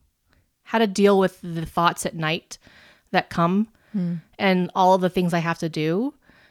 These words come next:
Speaker 1: And so one of the things I've started to do is I,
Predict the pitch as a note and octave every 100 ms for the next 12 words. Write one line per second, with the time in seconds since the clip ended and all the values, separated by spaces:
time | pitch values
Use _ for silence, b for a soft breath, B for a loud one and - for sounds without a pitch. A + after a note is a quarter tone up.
0 | b - F#3 - G3+ G#3+ A3+ A#3 A3+ G3+
1 | G#3 F#3 E3 - F#3 F3+ F3+ D#3+ F#3 F3+
2 | E3+ E3 E3 - E3+ E3 E3 D#3+